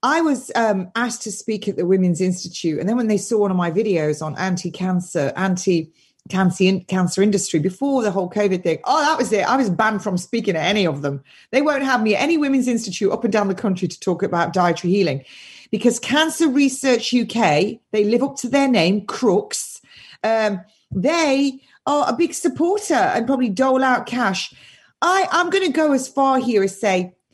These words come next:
Cancer Research U K, who take the public's money, they buy properties and rent them out. They're very wealthy.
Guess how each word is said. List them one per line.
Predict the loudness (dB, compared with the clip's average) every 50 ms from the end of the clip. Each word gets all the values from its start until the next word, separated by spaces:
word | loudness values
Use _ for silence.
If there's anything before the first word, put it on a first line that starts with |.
| _ _ -8
Cancer | -2 0 0 2 0 0 -2 -2 0
Research | 2 2 0 0 -2 -2 0 0 0 0 0 0 0
U | 0 -2
K, | 0 -2 -2 0 0 2 0 0 -2 -4 -8 _ _ _ _
who | -2 -2
take | -2 0 0 0 0 2 0
the | -2 -4
public's | -4 -2 -2 -2 0 0 -2 -4 -4 -4 -2
money, | 0 0 0 0 -2 -4 -6 -8 -10 _ _ _ _ -14 -4
they | 0 0 0 0 0
buy | -2 -2 0 2 2 2 0
properties | 0 0 0 0 2 2 -2 -4 0 0 0 0 0 0
and | -2 0 0 2 2
rent | 0 0 0 0
them | 0 2
out. | 2 2 2 0 -2 -2 -4 -10 -16 -10 -4
They're | 0 0 0 0
very | 2 0 2 2 2 2
wealthy. | 2 2 2 2 0 -2 -4 -2 -2 -2 -2 -4 -8